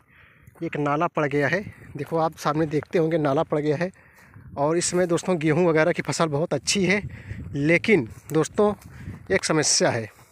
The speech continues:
समस्या क्या है? सामने आप देखते होंगे लील गाय, लील गाय देख रहे हो ना, सामने खड़े हैं। लील गाय जो है सारी फसल को है जो है बर्बाद कर दे रहे हैं और सब गेहूं वगैरह फसल जो है नष्ट कर दे रहे हैं, यानी चर ले रहे हैं।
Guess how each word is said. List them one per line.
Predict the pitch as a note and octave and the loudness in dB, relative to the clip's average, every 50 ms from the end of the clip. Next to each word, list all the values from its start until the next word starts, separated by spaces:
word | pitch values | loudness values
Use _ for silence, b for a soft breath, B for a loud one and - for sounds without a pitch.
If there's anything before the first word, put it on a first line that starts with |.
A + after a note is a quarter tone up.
| b b b b B B B B B B B B B - | b b b b B B B B B B B B B -6
समस्या | D#3 D#3+ D3 - G3+ G3 | -4 -4 -2 -2 -2 0
क्या | - G3 | 0 0
है? | G3 E3+ | 0 0
सामने | - F#3 F3 F3 F#3+ F#3+ | 0 0 0 2 2 2
आप | F#3 F3+ E3+ | 2 0 0
देखते | D3+ E3 D3 - - A3+ F#3 | 0 -4 -4 -2 -4 -4 -2
होंगे | E3 F3 F3 G3 G#3+ A3 - b b b b b b b _ - | -2 -2 -2 -2 -2 -4 -6 b b b b b b b _ -8
लील | C#3+ C#3+ E3 F#3+ F3 C#3 | -4 -2 0 0 0 2
गाय, | D3 D3 D3 C3 - B B B B B B B B _ _ b b b b b b b b b b - - C#3 | 0 0 0 -2 -4 B B B B B B B B _ _ b b b b b b b b b b -18 -12 -4
लील | C#3 F3 G3 F3+ | -2 0 0 2
गाय | E3 E3 F3 | 2 0 0
देख | D3 F3 F3+ - | 2 0 -2 -2
रहे | E3 D#3+ | -2 -2
हो | F#3+ | -2
ना, | A#3+ - | -2 -2
सामने | - F#3+ F#3 F#3 F3+ - | -2 0 0 2 0 0
खड़े | - E3+ E3 D3 | 0 -2 0 0
हैं। | C#3+ C#3 | 0 0
लील | C#3+ D3+ F#3 A3 G#3+ | 0 0 0 0 0
गाय | E3 F3 F3+ G3 | 0 0 0 0
जो | F#3+ F3 E3 | 0 -2 -2
है | F#3+ G#3 A#3+ A#3+ b b b b b b b b b b b - | -2 -2 -4 -4 b b b b b b b b b b b -20
सारी | - - D#3+ E3 F3 F#3 A3+ A3+ - - | -6 -2 2 2 4 4 2 0 -2 -2
फसल | - D3+ - - F#3+ G3+ | -4 -4 0 2 2 2
को | F#3 - F#3 F3+ F3 | 2 2 2 2 2
है | D#3+ F#3 F3+ | 2 0 2
जो | D#3+ E3+ D#3 | 2 2 2
है | E3+ F#3 | 2 2
बर्बाद | F#3 D#3 D#3 C#3+ B2+ C3+ C3+ C3 - | 2 2 2 4 4 4 4 2 2
कर | - C#3+ C3 | -2 -4 -2
दे | A#2+ B2 C3 | -2 -2 -2
रहे | B2 A#2+ A2 | -2 -2 -4
हैं | A2+ B2 B2 - - - - - - - - - - - - - - - - - - - - - - | -4 -8 -8 -10 -14 -14 -14 -12 -12 -12 -14 -16 -18 -20 -20 -20 -20 -20 -20 -20 -20 -20 -20 -8 -2
और | C3 C3+ C3+ C3+ B2+ A#2+ - B B B B - | 0 0 2 0 0 -4 -8 B B B B -12
सब | - - - - - F#3 F#3+ E3 | -10 -8 -8 -2 0 0 0 2
गेहूं | C#3 C#3+ D3+ C3+ F3 F#3+ | 0 0 2 2 4 4
वगैरह | F3+ E3 E3 E3+ E3+ - | 4 4 4 4 4 2
फसल | - E3 - - F3 G#3 G#3+ B B B B B B B B B B B _ D#3 | 2 2 2 4 4 2 2 B B B B B B B B B B B _ -6
जो | D3 E3+ D#3+ | -2 0 0
है | F3+ F#3+ | 2 2
नष्ट | E3+ E3+ D#3+ - - | 2 2 2 0 -2
कर | - - E3 E3 | -4 -4 -2 0
दे | E3+ E3+ | 2 2
रहे | E3+ F3 | 2 2
हैं, | F3+ E3+ | 2 2
यानी | E3+ E3 D#3+ | 2 0 0
चर | - - F3+ E3+ D#3+ | 0 0 0 0 2
ले | F3 E3+ E3+ F3 | 2 2 2 4
रहे | E3 E3 F3 F3 | 4 4 2 4
हैं। | D#3 G3 A#3 | 4 4 2